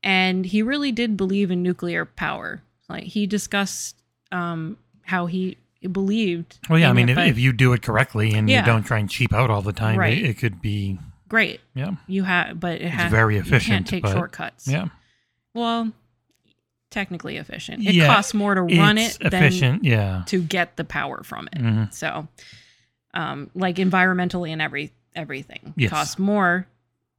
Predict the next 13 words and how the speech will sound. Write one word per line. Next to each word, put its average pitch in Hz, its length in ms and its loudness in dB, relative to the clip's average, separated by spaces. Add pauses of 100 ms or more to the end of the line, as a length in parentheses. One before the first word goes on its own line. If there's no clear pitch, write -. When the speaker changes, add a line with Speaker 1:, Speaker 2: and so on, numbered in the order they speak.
Speaker 1:
than 185 160 0
getting 175 260 -2
the 170 80 -4
cheap - 280 -10
power. 156 420 -6
Speaker 2:
If 135 120 -4
you 143 160 6
ignore 147 300 8
the 139 80 2
bad 131 240 4
parts, 120 300 0
it's 90 120 -6
good. 98 240 -4